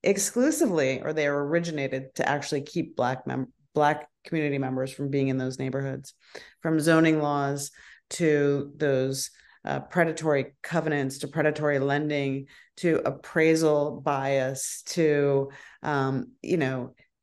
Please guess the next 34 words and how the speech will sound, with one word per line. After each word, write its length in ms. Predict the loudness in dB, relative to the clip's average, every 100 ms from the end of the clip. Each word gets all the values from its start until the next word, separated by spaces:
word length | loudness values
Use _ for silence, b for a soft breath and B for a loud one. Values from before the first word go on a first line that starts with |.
| -20 _ _ -16 -4
to, 260 | -2 -2 0
to 120 | 2
redlining. 720 | 6 6 8 6 4 2 0
And 120 | -2 -2
it 120 | -2
just, 180 | -2 0
it 100 | 0
goes 240 | 2 2 0 -6
on 340 | -6 -4 -4
and 240 | -4 -4 -4
on 400 | -2 -2 -2 -4
and 180 | -4 -2
on 340 | -2 -2 -4 -6
and 180 | -10 -4
on. 540 | -2 -2 -2 -4 -8 -12 B B B -4
And, 460 | 0 2 2 0 -4 -6 _
uh, 360 | -2 0 0 -2 -8 -20 _ 2
and 140 | 4
then 140 | 4
we 100 | 2
find 340 | 2 -2 -4 -4
people 240 | -4 -2
of 140 | -2 -2
color, 540 | -2 0 0 -2 -6
uh, 200 | -6 -4 -2
more 220 | -2 -2
susceptible 580 | -2 -2 -2 -2 -4 -4
to 100 | -2
health 280 | -2 -2
risks 400 | -4 -4 -6 -8 -10
because 300 | -4 -4 0
they're 160 | 0
adjacent 540 | 0 2 0 0 -6 -6
to, 480 | -4 0 2 0